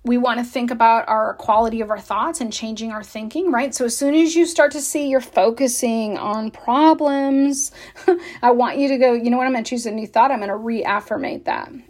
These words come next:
You could use a vision board. Now, vision boards are just tools, by the way.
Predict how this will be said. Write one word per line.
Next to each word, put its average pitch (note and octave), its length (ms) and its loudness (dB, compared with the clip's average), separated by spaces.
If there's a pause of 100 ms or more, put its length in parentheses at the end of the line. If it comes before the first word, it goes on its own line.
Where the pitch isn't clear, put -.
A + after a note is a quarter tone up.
You A#3 120 -6
could A3+ 160 -6
use A3+ 200 -6
a G3+ 40 -4
vision A#3 640 0
board. D#4 300 4
Now, C#4+ 120 2
vision D4+ 320 2
boards G#4+ 220 0
are F#4+ 80 0
just C4 260 -6
tools, G#3 400 -6
by - 180 -6
the - 120 -10
way. - 240 -6